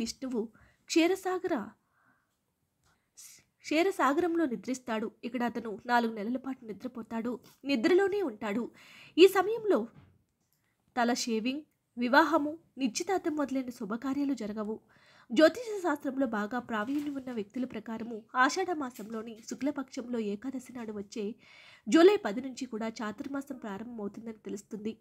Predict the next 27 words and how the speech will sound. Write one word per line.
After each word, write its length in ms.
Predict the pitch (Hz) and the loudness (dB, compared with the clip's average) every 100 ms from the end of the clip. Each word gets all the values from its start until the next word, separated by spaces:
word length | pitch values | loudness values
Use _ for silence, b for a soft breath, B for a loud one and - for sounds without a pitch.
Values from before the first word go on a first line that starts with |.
| - | -10
ఈ 60 | 226 220 | -8 -6
నాలుగు 320 | 208 240 240 202 | -2 -2 -2 -2
నెలల్లో 360 | 214 285 294 226 247 b b b 277 | 2 6 6 6 -2 b b b 6
విష్ణువు 400 | 330 - 370 226 - _ | 6 4 -2 -2 -8 _
క్షీరసాగర 640 | - 247 302 302 302 349 339 | -10 -2 -2 0 0 0 -4
మథనంలో 360 | 269 240 226 226 | -4 -6 -4 -4
నిద్రించినప్పుడు 680 | 196 190 247 - 214 - 226 190 b b b - | -4 -6 -8 -10 -12 -4 0 0 b b b 0
విశ్వం 380 | 294 - 403 370 349 | 0 0 -2 0 0
యొక్క 260 | 320 254 202 | 0 -4 -4
స-, 240 | - 202 - b b _ - | -4 -6 -6 b b _ -2
సృష్టి 300 | 277 - 339 | -2 4 4
యొక్క 160 | 339 302 226 | 4 0 -6
మొత్తం 260 | 185 - 208 208 - | -6 -6 -8 -6 -4
పనిభారము 500 | 220 262 285 285 269 - | -2 0 -2 -2 -4 -6
శివునికి 340 | 208 214 233 196 | -6 -8 -6 -6
బదిలీ 240 | 202 233 226 | -4 -6 -6
చేయబడుతుంది. 600 | 202 220 208 208 208 226 b b b b | -8 -8 -10 -8 -6 -6 b b b b
ఈ 100 | 277 262 220 | 0 0 0
నాలుగు 300 | 220 262 262 208 | 0 2 0 -2
మాసాలు 420 | 220 294 269 220 233 b b - 254 | -4 0 0 0 -6 b b 2 4
అత్యంత 360 | 262 392 349 359 233 | 6 2 4 -2 -2
పవిత్రమైనవిగా 720 | 196 226 285 269 262 247 254 214 | -6 -4 -6 -4 -6 -6 -8 -6
భావిస్తారు. 520 | - 226 - 208 202 190 _ 285 | -6 -6 -8 -6 -6 -8 _ 4
ఈ 20 | 302 269 | 6 8
నాలుగు 260 | 302 359 349 | 6 4 -2
నెలల్లో 380 | 285 240 247 220 233 - 208 | -2 -2 -2 -2 -6 -4 -2
యోగా, 300 | 196 214 | -2 -6